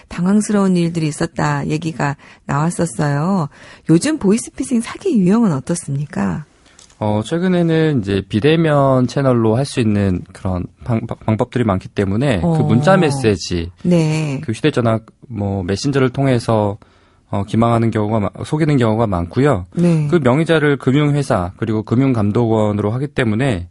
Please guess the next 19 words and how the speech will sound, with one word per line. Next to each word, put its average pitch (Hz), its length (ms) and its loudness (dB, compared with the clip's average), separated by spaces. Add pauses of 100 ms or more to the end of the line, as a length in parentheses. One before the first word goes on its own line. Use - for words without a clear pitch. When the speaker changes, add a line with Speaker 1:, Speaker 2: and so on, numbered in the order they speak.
Speaker 1:
음. 175 500 0
Speaker 2:
그 107 480 -2 (240)
메시지를 156 460 0
받으시는 123 840 0
그 113 160 -4
분, 110 240 0
피해자분들이, 127 880 0 (420)
어, 98 180 -2
속기 - 300 -4
좀 143 160 0
쉽습니다. 120 600 -4 (180)
Speaker 1:
그러니까 202 340 2
일반인들은 214 760 2
그냥 180 300 0 (240)
이렇게 - 180 -4
뭔가 202 320 4
공식적인 226 760 2
기관에서 190 560 0
보내면 160 760 0